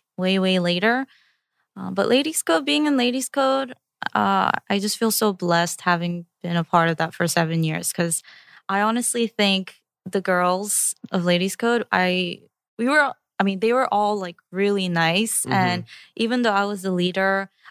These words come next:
Speaker 1: I heard a lot of stories about other girl groups and
Speaker 2: <laughs>
Speaker 1: how, you know, how much problems they were having. And, you know, just they were, they bumped heads a lot, but
Speaker 2: Yeah.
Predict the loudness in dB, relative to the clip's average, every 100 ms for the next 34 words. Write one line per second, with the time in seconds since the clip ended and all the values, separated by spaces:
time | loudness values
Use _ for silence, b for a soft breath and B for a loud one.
0 | -4 0 0 2 0 0 0 -2 -6 -6
1 | 0 2 4 2 0 0 2 0 0 0
2 | 0 0 0 -2 -2 -2 0 0 2 0
3 | -2 -2 0 0 0 2 2 0 -4 -10
4 | -4 0 0 0 4 4 4 0 0 0
5 | 0 0 0 2 2 -2 B B B B
6 | -20 -18 -6 -2 2 2 0 -4 -2 0
7 | 2 2 -2 -12 _ -2 0 4 2 2
8 | 0 -2 0 -2 2 2 0 0 0 0